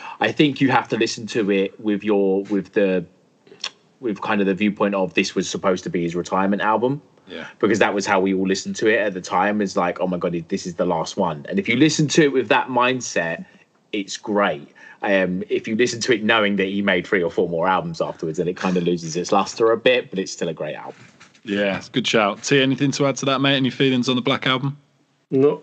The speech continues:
Speaker 3: a great deal, because when it came out, I didn't even listen to it. Um, I was,
Speaker 2: <laughs>
Speaker 3: and I'm, I'm not even joking.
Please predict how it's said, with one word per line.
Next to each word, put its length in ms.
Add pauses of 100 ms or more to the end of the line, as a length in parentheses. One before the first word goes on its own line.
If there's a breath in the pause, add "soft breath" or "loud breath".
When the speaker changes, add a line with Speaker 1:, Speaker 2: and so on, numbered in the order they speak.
(100)
Speaker 3:
a 60
great 300
deal, 420 (140)
because 360
when 120
it 100
came 240
out, 120
I 40
didn't 220
even 140
listen 260
to 160
it. 160 (180)
Um, 460
I 680 (100)
was, 160 (280)
Speaker 2:
<laughs> 1200
Speaker 3:
and 180
I'm, 240
I'm 120
not 120
even 140
joking. 200